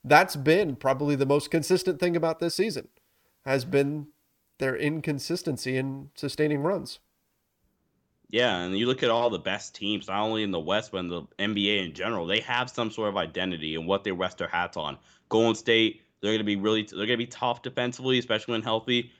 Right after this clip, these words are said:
Speaker 2: but offensively, we're gonna move the ball around, we're gonna get quality shots. Uh, Phoenix, we're gonna be, like, super fundamental. We're gonna be tough defensively. We're gonna have a lot of wings. They're gonna be halves before you, and we're gonna shoot the three ball well.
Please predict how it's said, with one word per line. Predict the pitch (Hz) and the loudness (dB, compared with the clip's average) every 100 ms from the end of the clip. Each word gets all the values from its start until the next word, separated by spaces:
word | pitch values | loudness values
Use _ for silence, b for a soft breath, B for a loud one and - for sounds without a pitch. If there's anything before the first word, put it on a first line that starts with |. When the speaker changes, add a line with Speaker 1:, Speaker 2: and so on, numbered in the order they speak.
| _ | _
Speaker 2:
but | 107 | 2
offensively, | 101 98 110 107 101 | 2 2 0 0 -4
we're | 107 | 0
gonna | 107 | 0
move | 104 107 | 2 0
the | 104 | 0
ball | 98 98 | 2 2
around, | 95 95 | 2 -2
we're | 98 | -2
gonna | 98 | -4
get | 82 98 95 | -2 -4 -2
quality | - 95 95 | -2 0 -2
shots. | 90 101 98 98 - - _ _ | -4 -2 -2 -2 -8 -20 _ _
Uh, | 90 90 87 - | 0 0 0 0
Phoenix, | 107 104 - | 2 2 0
we're | 120 | 0
gonna | 104 | 0
be, | 92 | -2
like, | 85 80 | -2 -4
super | - 110 98 | -6 -6 -4
fundamental. | 98 92 90 90 90 87 - _ - | 0 0 0 0 0 -2 -6 _ -4
We're | 98 | -4
gonna | |
be | 90 | -4
tough | 90 107 98 | -2 -2 -2
defensively. | 95 - 92 - 87 92 | -4 -4 -4 -4 -4 -2
We're | 87 | 0
gonna | 95 | 0
have | 90 | -2
a | 85 | -2
lot | 90 92 | -2 -2
of | 90 | 0
wings. | 92 92 92 | 0 0 0
They're | 92 | -2
gonna | 87 87 | -4 -2
be | 87 | -4
halves | 82 87 85 | 0 0 0
before | 87 - 92 90 | -6 -4 -2 -2
you, | 87 | -2
and | 95 | 0
we're | |
gonna | 95 | 0
shoot | 87 101 92 | 0 -4 -6
the | |
three | 98 95 85 | -2 2 4
ball | 87 85 | 4 4
well. | 87 87 85 85 | 4 4 2 -2